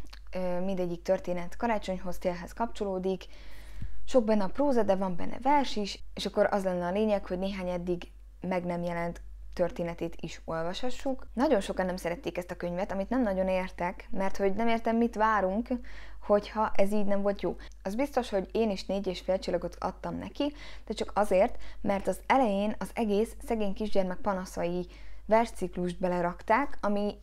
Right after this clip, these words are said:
szuper, csak hogy nem annyira kapcsolódik a karácsonyhoz meg a télhez,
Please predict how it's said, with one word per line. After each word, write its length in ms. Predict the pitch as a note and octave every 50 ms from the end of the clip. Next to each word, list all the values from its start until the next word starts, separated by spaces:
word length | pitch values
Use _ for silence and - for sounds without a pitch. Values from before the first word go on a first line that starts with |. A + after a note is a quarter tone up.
| - -
szuper, 580 | - - - C#4 C#4+ - A3 F#3+ F#3+ A3+ C#4 -
csak 220 | - - A3 G3+
hogy 160 | - - G3 G3
nem 180 | A3+ B3+ A#3
annyira 360 | - A3 A3+ A3 G#3+ G#3+ G#3
kapcsolódik 520 | G3+ A#3 A#3 A#3 - G3 F#3 F3+ F3 F3 F3+
a 60 | F3+
karácsonyhoz 580 | - G#3+ G#3 G3 F#3 - F#3 F3 E3+ F3 F3 E3+
meg 140 | F3+ F3
a 80 | E3+ E3+
télhez, 480 | - G3 G3 F#3 E3 - F#3 F#3+ A#3 B3+